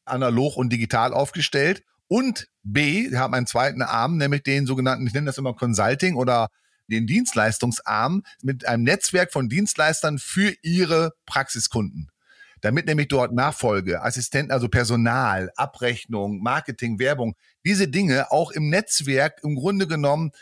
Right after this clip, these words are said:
empfohlen werden können. Ja? Weil das schafft Kundenbindung, das schafft Praxisbindung. Und diese Dinge müssen moderne Laboratorien heute aus meiner Sicht machen und Praxen müssen vernetzt sein. Und wenn dann die Nachfolgesuche ansteht,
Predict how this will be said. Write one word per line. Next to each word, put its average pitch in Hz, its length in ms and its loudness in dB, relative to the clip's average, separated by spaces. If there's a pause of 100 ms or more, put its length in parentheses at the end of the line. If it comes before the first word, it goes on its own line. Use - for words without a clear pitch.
(140)
empfohlen 180 440 2
werden 85 260 -2
können. 76 300 -12 (240)
Ja? 151 240 -2 (340)
Weil 151 200 2
das 190 260 0
schafft - 300 2
Kundenbindung, 95 640 0
das 101 120 -2
schafft - 200 -4
Praxisbindung. 90 840 -4 (460)
Und 127 380 -2
diese 190 220 2
Dinge 185 360 2
müssen 165 320 -2
moderne 147 380 2
Laboratorien 131 720 0
heute 117 320 0
aus 110 100 -2
meiner 117 260 2
Sicht 98 240 -4
machen 196 360 0 (260)
und 156 260 -2
Praxen 135 380 -2
müssen 147 220 -2
vernetzt 107 400 0
sein. 151 180 2
Und 131 100 -2
wenn 131 120 2
dann 135 120 2
die 123 100 0
Nachfolgesuche 120 800 0
ansteht, 131 540 -2